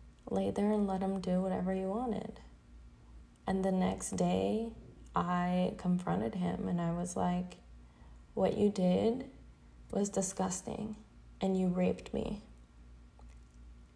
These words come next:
And he's like, "I didn't rape you, you're my wife.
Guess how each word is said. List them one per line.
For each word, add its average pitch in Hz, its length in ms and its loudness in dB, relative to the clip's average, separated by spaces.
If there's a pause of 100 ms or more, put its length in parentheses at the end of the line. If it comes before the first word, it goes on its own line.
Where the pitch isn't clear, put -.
And 190 160 0
he's 190 180 -2
like, 185 140 0
"I 185 120 2
didn't 180 240 2
rape 180 300 2
you, 170 80 2
you're 170 160 0
my 170 180 0
wife. 170 500 -2